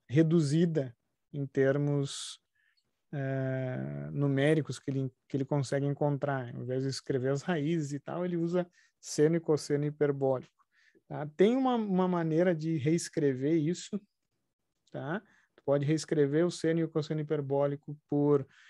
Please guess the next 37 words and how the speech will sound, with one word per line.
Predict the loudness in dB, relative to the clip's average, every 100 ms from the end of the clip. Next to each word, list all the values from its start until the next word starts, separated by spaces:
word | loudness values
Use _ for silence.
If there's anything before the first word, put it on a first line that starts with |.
| _
exponenciais. | -6 2 2 2 -2 -2 -2 -2 -4 -10 _ _ _ _ -10
É, | -6 -4 -4 -6 -8 -10 -12 -14 _ _ _ _
tem | -4 0
uma | 2 0
função | 0 -2 2 2
no | 2
MATLAB, | -2 -4 -4 0
mas | 2
eu | 2
não | 2
me | 2
lembro. | 0 -2 -6 -18 -20 _
O | 2
objetivo | 4 2 0 2 0 2 0
é, | 0 -4 -10 _ _ _
ou | 2 6 6 2 -4 -14 -10
é | -6 -4
interessante | 2 4 4 4
vocês | 2 0 0
notarem, | 0 0 -2 -2 4
eu | 6 6
não | 4 2
vou | 2 2
querer | 0 0 2
resultado | 2 0 -2 -2 -2
em | -2
cosseno | -4 -4 -4
e |
seno | -4 -6
hiperbólico. | -4 -6 -4 -6 -4
Não | 0 2
vou | 2
gostar | 2 -2 -2 -4
e |
não | -2 -2
vou | -2
aceitar, | -4 -8 -8 -12